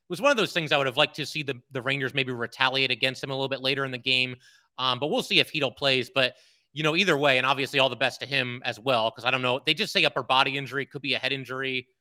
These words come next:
Um, who's to say for sure? Um, but yeah, no, they, they've been great lately. I mean, obviously, you know, there's been high expectations for guys like Lafreniere and guys like Kakko.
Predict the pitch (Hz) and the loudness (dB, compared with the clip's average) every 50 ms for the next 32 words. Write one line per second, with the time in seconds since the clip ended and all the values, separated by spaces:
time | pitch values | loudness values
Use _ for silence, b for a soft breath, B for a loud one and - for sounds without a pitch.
0 | _ _ - 107 110 107 104 101 101 _ _ _ - 127 117 147 135 - 127 - | _ _ -6 -4 -4 -4 -4 -6 -10 _ _ _ -18 -14 -12 -12 -12 -12 -10 -4
1 | - 131 110 - 117 - - - 123 110 104 98 - _ _ _ _ _ _ _ | -2 -2 -2 -4 -8 -12 -8 -8 -6 -6 -6 -8 -10 _ _ _ _ _ _ _
2 | _ 127 123 123 120 117 113 113 - _ _ 151 147 147 131 156 208 233 196 151 | _ -2 0 0 0 0 -4 -8 -12 _ _ 2 2 4 4 4 6 6 4 4
3 | 147 170 185 156 143 143 139 143 160 139 165 165 139 113 131 147 160 139 131 127 | 4 4 4 4 2 2 2 0 0 0 -4 -6 -2 0 2 2 2 2 0 -2
4 | 123 110 117 117 113 110 117 123 123 123 123 123 139 143 151 143 - - - 147 | -2 -2 -4 -4 -4 -2 -4 -4 -4 -2 0 0 0 0 -2 -4 -4 -4 -2 -2
5 | 139 135 131 - _ _ _ _ _ _ _ _ _ _ _ _ _ _ 131 143 | 0 -2 -2 -6 _ _ _ _ _ _ _ _ _ _ _ _ _ _ -4 -2
6 | 139 131 127 127 127 120 113 - 131 131 127 123 117 107 - - - - _ _ | 0 0 0 0 -2 -4 -4 -4 -4 -4 -4 -6 -10 -12 -14 -14 -16 -18 _ _
7 | _ _ _ - 160 143 139 151 160 160 151 - - - - 151 165 185 180 - | _ _ _ -4 -4 0 2 2 2 2 2 -2 -8 -8 -6 -6 -6 -4 -4 -6
8 | 220 196 151 - 170 175 190 202 190 151 190 - 180 185 190 190 - 202 190 185 | -6 -6 -8 -8 -4 -2 0 0 0 -2 -4 -2 -2 -2 -2 -2 -2 -4 -4 -2
9 | 196 220 233 208 151 135 139 151 131 143 143 - - 147 139 156 - 180 180 190 | -2 -4 -4 -2 -2 0 0 0 0 -4 -6 -6 -4 -2 -2 -2 -2 -2 -2 -2
10 | 202 | -2